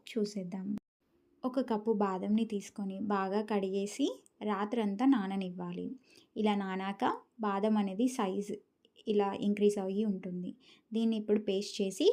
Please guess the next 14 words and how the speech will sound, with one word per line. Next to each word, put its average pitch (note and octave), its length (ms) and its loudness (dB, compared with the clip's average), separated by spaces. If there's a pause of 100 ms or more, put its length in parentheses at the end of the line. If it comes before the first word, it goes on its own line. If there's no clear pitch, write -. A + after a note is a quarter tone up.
(160)
పక్కన A#3 280 0
పెట్టుకోవాలి. F3+ 680 -6 (460)
ఇప్పుడు A#3 260 4
ఒక A3+ 180 2 (420)
బౌల్‌లో F#3+ 460 2 (400)
వన్ A3 220 2
లీటర్ A3 340 2
వరకు G3+ 440 -2 (220)
పాలని G3+ 440 0
యాడ్ F#3+ 240 -4
చేసుకొని G#3 540 0 (420)
బాగా G#3 360 0
మరిగించుకోవాలి. F#3+ 960 0 (540)
ఇందులో A3+ 320 6